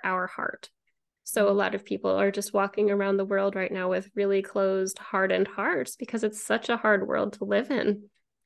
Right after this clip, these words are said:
Speaker 1: And it's like, work with the unicorns, work with the Pegasus, work with all of these beings, and they will actually help you break down the walls within your heart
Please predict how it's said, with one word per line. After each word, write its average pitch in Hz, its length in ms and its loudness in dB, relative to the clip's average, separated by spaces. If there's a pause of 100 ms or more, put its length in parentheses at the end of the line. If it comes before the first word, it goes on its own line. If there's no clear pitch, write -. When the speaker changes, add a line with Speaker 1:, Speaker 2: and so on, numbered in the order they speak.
(140)
Speaker 1:
And 240 100 2
it's 226 160 0
like, 220 160 2
work 202 400 2
with 233 140 0
the 220 60 0
unicorns, 226 760 0
work 190 200 -2
with 214 140 -4
the 226 80 -4
Pegasus, 262 580 0
work 214 220 -2
with 233 160 -2
all 214 220 4
of 196 80 0
these 202 260 0
beings, 220 500 2
and 220 240 -2
they 208 80 2
will 226 160 2
actually 226 380 -4
help 226 240 -4
you 233 100 2
break 196 280 0
down 208 180 0
the 202 80 2
walls 208 320 0
within 196 240 -2
your 185 120 0
heart - 460 0